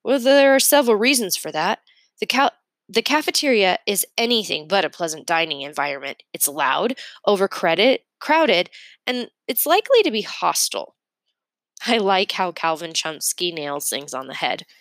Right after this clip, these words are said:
Miss Blinny says, "Hmm, yes, cafeterias can be isolating. It's always the best to dine with a friend. And if you're right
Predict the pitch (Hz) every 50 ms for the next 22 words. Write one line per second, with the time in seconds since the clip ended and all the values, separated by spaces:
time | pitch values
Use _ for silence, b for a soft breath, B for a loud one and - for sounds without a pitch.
0 | b b b b _ - 202 208 - - - 196 196 185 180 160 151 147 - 160
1 | 151 151 147 139 - - b b b b b _ _ - 277 269 254 247 240 226
2 | 220 _ _ - 202 202 208 196 196 196 - - - - - - 247 277 277 -
3 | - 254 254 240 240 233 - - 254 254 - - - 175 175 - - 175 170 165
4 | 160 170 165 170 170 B B B B B B B _ _ _ _ _ _ _ _
5 | - 247 - - 294 285 320 320 - 320 285 247 254 190 180 - - - 180 160
6 | 180 165 165 160 165 170 - 208 196 - - 175 151 143 143 - - - - -
7 | 208 202 208 - 220 214 214 190 220 226 240 262 -